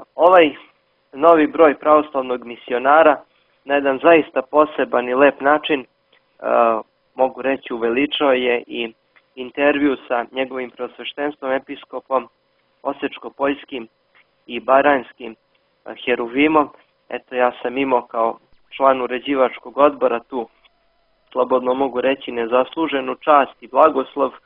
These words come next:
da pripremim i realizujem intervju sa preosvećenim vladikom osečko-poljskim, a, i zaista,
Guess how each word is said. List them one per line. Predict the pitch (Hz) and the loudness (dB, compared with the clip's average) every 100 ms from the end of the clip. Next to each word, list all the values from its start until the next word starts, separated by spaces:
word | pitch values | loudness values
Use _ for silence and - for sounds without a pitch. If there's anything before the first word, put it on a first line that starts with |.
| _ _ _ _ _ | _ _ _ _ _
da | 123 120 - _ _ | 2 2 2 _ _
pripremim | - 135 - 151 147 127 120 _ _ _ _ - | -10 -10 -2 0 2 -2 -6 _ _ _ _ -6
i | 131 | 2
realizujem | 131 139 143 127 127 120 117 | 4 6 4 -2 -2 -4 -4
intervju | 117 131 131 123 113 - | -8 -6 -4 -4 -8 -4
sa | 107 - | -6 -6
preosvećenim | 120 120 - 135 - 120 117 | -8 -8 -6 -10 -10 -14 -6
vladikom | 120 139 113 107 117 113 | 2 2 2 -6 -10 -10
osečko-poljskim, | 113 117 - 117 - 147 165 - 160 120 _ _ _ _ _ _ | -10 -12 -20 -20 -4 -2 -2 -4 -8 -8 _ _ _ _ _ _
a, | - 120 123 123 120 - _ _ | -4 0 2 4 0 -4 _ _
i | 127 131 135 127 _ _ _ _ _ | -10 -6 -6 -8 _ _ _ _ _
zaista, | 131 135 139 - 143 | -4 -2 -2 -6 -6